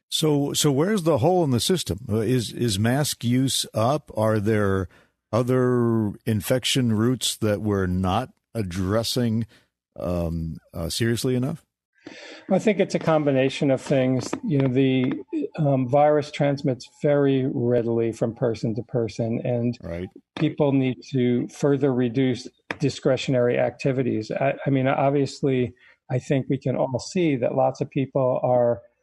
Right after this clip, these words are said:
Speaker 2: um, socializing right now in the summertime, and we
Speaker 1: Mm-hmm.
Speaker 2: saw a big spike
Speaker 1: But they're
Speaker 2: in
Speaker 1: wearing
Speaker 2: infec-
Speaker 1: masks. You had, do you have indications that even if you, there, there are times when even if you are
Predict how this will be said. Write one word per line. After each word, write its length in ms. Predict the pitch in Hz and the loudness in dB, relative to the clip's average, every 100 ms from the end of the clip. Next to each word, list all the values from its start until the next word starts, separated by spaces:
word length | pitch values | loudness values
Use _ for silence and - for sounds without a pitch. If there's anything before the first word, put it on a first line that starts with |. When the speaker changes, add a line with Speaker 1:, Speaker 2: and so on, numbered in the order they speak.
| _ | _
Speaker 2:
um, 140 | 127 120 | -6 -2
socializing 640 | 170 170 - 127 113 120 | 0 0 2 2 2 2
right 220 | 113 120 | 2 2
now 240 | 120 117 117 | 0 2 0
in 80 | |
the 40 | 113 | -2
summertime, 760 | - 123 117 - 117 110 117 | -2 -2 -2 -2 -2 0 0
and 100 | 123 | 0
we 80 | 120 | 0
Speaker 1:
Mm-hmm. 80 | 117 | -2
Speaker 2:
saw 420 | - 120 113 117 | 0 2 2 2
a 60 | 120 | 0
big 240 | 110 117 | -2 -4
spike 260 | - - 127 | -8 -2 0
Speaker 1:
But 100 | 120 | 2
they're 80 | 175 | 2
Speaker 2:
in 60 | |
Speaker 1:
wearing 200 | 185 175 | 2 2
Speaker 2:
infec- 60 | 143 | 2
Speaker 1:
masks. 280 | 165 135 - | 2 2 2
You 140 | 143 | 2
had, 140 | 139 120 | 2 2
do 80 | |
you 80 | 131 | 2
have 180 | 160 143 | 2 2
indications 540 | 147 139 139 117 127 | 0 0 0 0 0
that 180 | 110 107 | 0 0
even 400 | 120 127 131 127 | 0 0 0 0
if 300 | 107 127 123 | 0 -2 0
you, 420 | 123 131 123 98 - | 0 2 0 -4 -6
there, 220 | 104 117 | -2 0
there 120 | 113 117 | 2 0
are 40 | |
times 420 | 107 117 117 110 | 0 0 0 -2
when 640 | 104 101 107 113 110 98 95 | -4 -6 -4 -2 0 0 -2
even 360 | - 147 139 127 | 0 0 0 -2
if 240 | - 131 143 | -2 -2 0
you 160 | 147 | -2
are 400 | 120 113 127 127 | 0 2 2 0